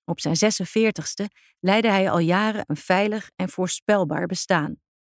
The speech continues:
Hij was getrouwd, had drie kinderen en was er niet de man naar om alle voorzichtigheid overboord te gooien.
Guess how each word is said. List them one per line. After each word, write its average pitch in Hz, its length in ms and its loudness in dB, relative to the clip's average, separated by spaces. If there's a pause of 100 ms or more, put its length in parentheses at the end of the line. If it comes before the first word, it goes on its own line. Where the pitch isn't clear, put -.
(580)
Hij 180 120 -4
was 170 160 -2
getrouwd, 185 600 0 (340)
had 165 140 -6
drie 185 220 0
kinderen 220 500 2 (460)
en 226 120 -2
was 240 160 0
er 240 100 6
niet 262 180 6
de 233 80 0
man 226 240 6
naar 214 240 2
om - 180 2
alle 214 300 0
voorzichtigheid 175 800 -4
overboord 175 560 0
te 170 80 -8
gooien. - 460 -6